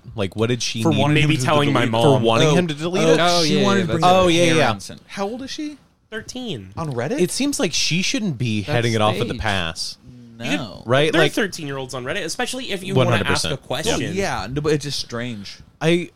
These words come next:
Speaker 1: I
Speaker 3: Like,
Speaker 1: feel
Speaker 3: Google
Speaker 1: like
Speaker 3: Answers doesn't really exist anymore,
Speaker 1: I
Speaker 3: right?
Speaker 1: feel like if she's
Speaker 2: Yahoo
Speaker 1: trying to do,
Speaker 2: Answers.
Speaker 1: uh,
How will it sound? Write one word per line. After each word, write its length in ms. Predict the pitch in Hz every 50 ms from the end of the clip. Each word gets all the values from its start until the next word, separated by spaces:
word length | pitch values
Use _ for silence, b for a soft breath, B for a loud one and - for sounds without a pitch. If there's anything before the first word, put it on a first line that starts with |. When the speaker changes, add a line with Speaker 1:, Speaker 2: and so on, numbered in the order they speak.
| -
Speaker 1:
I 60 | 147 143
Speaker 3:
Like, 80 | 135
Speaker 1:
feel 100 | 127 170
Speaker 3:
Google 140 | 180 180 180
Speaker 1:
like 120 | - 165
Speaker 3:
Answers 240 | 143 147 - 139 127
doesn't 200 | - 127 113 123 113
really 160 | 117 120 117
exist 300 | 117 113 120 123 - -
anymore, 240 | 123 117 113 107 107
Speaker 1:
I 140 | 110 123
Speaker 3:
right? 80 | 135 131
Speaker 1:
feel 120 | - 240
like 100 | 277 240
if 80 | 160 123
she's 120 | - -
Speaker 2:
Yahoo 180 | 120 117 123 127
Speaker 1:
trying 140 | 127 127 120
to 60 | 117 120
do, 140 | 120 110 110
Speaker 2:
Answers. 180 | 107 - - -
Speaker 1:
uh, 460 | 117 110 104 101 101 98 98 98